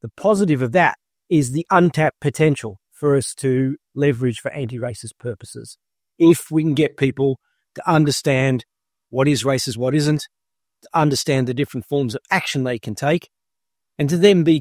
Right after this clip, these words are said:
confident in the ability to choose which action to take.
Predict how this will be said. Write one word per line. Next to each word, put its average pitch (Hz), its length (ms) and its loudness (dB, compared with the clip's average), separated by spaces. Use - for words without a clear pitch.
confident 127 680 -4
in 123 120 -4
the 123 100 -2
ability 123 440 -2
to 120 140 -12
choose 127 300 0
which 120 260 -4
action - 260 -14
to 101 100 -18
take. 107 240 -12